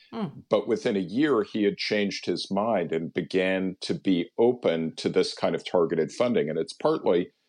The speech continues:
Speaker 2: because of the work done by his colleague in the U S House of Representatives, a longtime dear friend of his who has personal experience with Alzheimer's disease.
Speaker 1: Is that Senator
Speaker 2: And
Speaker 1: Wicker?
Speaker 2: Uh, no, no. Senator Wicker's been great as well. The,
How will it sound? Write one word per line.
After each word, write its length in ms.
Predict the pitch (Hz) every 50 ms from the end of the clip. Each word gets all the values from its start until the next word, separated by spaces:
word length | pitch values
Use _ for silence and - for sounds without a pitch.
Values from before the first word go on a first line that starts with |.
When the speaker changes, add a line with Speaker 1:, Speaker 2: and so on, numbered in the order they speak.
| _ _ _ _
Speaker 2:
because 380 | - 117 101 - 110 104 - -
of 100 | 117 98
the 80 | - 104
work 320 | 95 98 98 95 - -
done 220 | - 95 87 82
by 220 | 80 85 87 87 85
his 240 | 82 87 78 - -
colleague 720 | - - - 131 143 147 131 95 85 85 85 80 - - -
in 280 | - 90 87 90 78 - -
the 80 | 95
U 160 | 87 87 82
S 160 | 87 82 - -
House 300 | - 87 80 - - 82
of 120 | - -
Representatives, 920 | 92 76 - - 78 - - 113 117 117 139 143 78 73 67 - - - - _ _ _ _ _ _ _
a 60 | - 101
longtime 1000 | 92 90 87 90 98 98 101 110 117 123 123 120 120 - 110 95 90 87 78 _
dear 280 | - 98 101 104 104 98
friend 360 | 98 - - 107 107 120 127
of 140 | 123 - -
his 340 | - - 73 73 71 - - -
who 100 | 92 90 82
has 540 | - 87 90 90 87 87 101 - - - _ _ _ _ _ _ -
personal 420 | 151 143 143 143 - 104 90 82
experience 600 | 80 - - - - 90 85 87 87 85 - -
with 100 | - -
Alzheimer's 600 | - 104 113 123 123 - - 62 60 - - -
disease. 500 | - - - - - - - - - - -
Speaker 1:
Is 80 | 208
that 140 | - - -
Senator 300 | - 262 240 233 233 240 220
Speaker 2:
And 60 | 185 185
Speaker 1:
Wicker? 320 | - 175 165 - 131 139 - _ _ _ _ _ _ _ _ _ _ _ _ _ _ _ _ -
Speaker 2:
Uh, 280 | 131 127 123 120 123 - -
no, 560 | 139 123 123 131 135 131 131 120 101 92 67 71
no. 160 | 104 110 -
Senator 340 | - - 165 175 165 156 143
Wicker's 400 | 127 139 139 - 143 117 95 -
been 240 | - 117 101 98 82
great 240 | - 113 113 107
as 200 | 101 92 - -
well. 220 | 113 107 104 95 85
The, 260 | 76 95 92 92 95